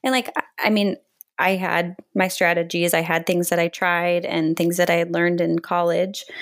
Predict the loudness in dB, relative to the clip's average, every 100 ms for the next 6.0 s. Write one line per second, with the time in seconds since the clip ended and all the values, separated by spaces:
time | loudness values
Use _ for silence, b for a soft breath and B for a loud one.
0 | B B _ -2 0 -2 -2 0 0 0
1 | -2 0 0 0 2 2 0 0 0 2
2 | 0 -2 0 -2 0 0 0 0 -2 -6
3 | _ _ _ _ _ -12 -4 0 2 2
4 | 0 0 0 0 -2 -2 0 0 2 2
5 | 0 0 2 0 0 0 2 2 2 0